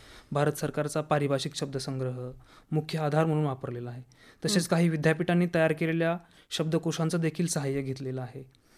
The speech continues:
Speaker 1: एकाच कोशाला सर्वस्वी मान्य न धरता गरजेनुसार शब्दांची निवड केलेली आहे. शब्दांची निवड करताना मराठी भाषेचं स्वरूप, प्रकृती लक्षात घेतलेली आहे.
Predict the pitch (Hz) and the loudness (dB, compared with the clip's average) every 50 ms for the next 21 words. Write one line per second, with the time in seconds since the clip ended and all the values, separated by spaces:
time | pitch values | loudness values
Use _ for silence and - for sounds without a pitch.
0 | _ - 185 175 208 214 208 - - 202 190 180 - 185 180 185 185 185 190 208 | _ -2 0 2 4 2 2 2 0 0 0 0 0 0 0 0 0 0 -2 -4
1 | - _ _ _ _ _ _ _ _ _ - - 170 170 170 170 170 - 185 180 | -8 _ _ _ _ _ _ _ _ _ -2 0 2 4 4 2 2 0 0 0
2 | 185 190 - - 175 160 151 151 156 156 160 156 151 147 147 147 147 - 151 131 | -2 -2 -2 -2 0 2 2 2 2 2 2 2 0 0 -2 -2 0 0 0 0
3 | 127 - - - 165 147 156 156 156 165 165 160 - 185 175 - 170 151 165 170 | -2 -6 -10 -4 0 2 2 2 4 2 2 2 0 0 0 -2 0 2 2 2
4 | 170 170 180 165 147 143 151 143 143 - 143 127 123 123 127 123 123 127 - 147 | 2 2 2 2 2 2 2 0 0 -4 -6 -6 -6 -6 -8 -8 -8 -8 -6 -6
5 | 139 139 147 143 147 147 - 151 151 151 151 147 - 151 151 - - 147 151 151 | -4 -4 -4 -4 -4 -4 -4 -2 -2 -2 -2 -4 -4 -8 -8 -8 -6 -6 -4 -4
6 | 139 139 160 - - - - - _ _ - 143 143 143 139 143 147 147 147 139 | -6 -6 -10 -14 -18 -20 -20 -20 _ _ -6 -4 -2 -2 -2 -2 -2 -2 -2 -4
7 | - 147 135 - 147 147 - - 151 143 139 139 135 135 135 131 - _ _ _ | -6 -8 -8 -8 -8 -6 -4 -2 -2 -2 -2 -4 -6 -8 -12 -16 -20 _ _ _
8 | - - 143 135 - 147 147 131 - 151 143 139 139 143 143 135 139 - 135 131 | -6 -6 -6 -4 -4 -6 -6 -6 -6 -6 -6 -6 -4 -4 -4 -4 -4 -6 -8 -8
9 | 127 120 123 - - 135 131 127 123 127 123 | -8 -8 -10 -12 -12 -12 -10 -10 -10 -10 -12